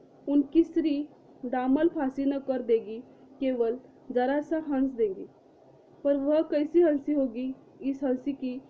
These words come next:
कल्पना मात्र से लाला झाऊलाल की अंतरात्मा में मरोड़ पैदा हो जाता था। अभी पंडित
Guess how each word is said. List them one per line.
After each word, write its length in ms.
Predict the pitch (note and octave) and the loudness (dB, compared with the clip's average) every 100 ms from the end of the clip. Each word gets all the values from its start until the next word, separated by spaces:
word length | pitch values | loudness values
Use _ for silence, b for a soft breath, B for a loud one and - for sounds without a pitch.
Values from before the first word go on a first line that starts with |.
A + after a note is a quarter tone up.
| B B - | B B -2
कल्पना 440 | C4 B3 C4+ C#4+ | 0 0 0 0
मात्र 360 | C#4+ B3 A#3 B3+ | 2 0 -2 -4
से 180 | C4 C#4 | -2 -2
लाला 380 | B3 A3 A#3 B3 | -2 -2 -2 -2
झाऊलाल 520 | C4 A3+ B3 A3 A#3 - B B | 0 0 0 -2 -6 -12 B B
की 80 | C4 | -8
अंतरात्मा 880 | - A#3+ C4+ C4+ D#4+ D4+ B3+ C4 C4 | -4 0 0 2 2 2 0 -2 -2
में 260 | B3+ A3 B3 - - - | 0 0 -4 -14 -16 -4
मरोड़ 420 | B3 C4 C#4 D#4+ | 0 2 4 2
पैदा 340 | D#4+ C4+ C4 C4 | 2 0 0 0
हो 160 | B3+ | 0
जाता 320 | A3 F#3+ - | 0 -2 -8
था। 200 | G3+ G#3+ - - - - - - - - - - A#3 | -12 -14 -20 -20 -20 -20 -20 -20 -20 -20 -20 -12 -4
अभी 240 | A#3 C#4 | 0 0
पंडित 480 | C4+ B3+ B3 C4 | 2 0 0 -2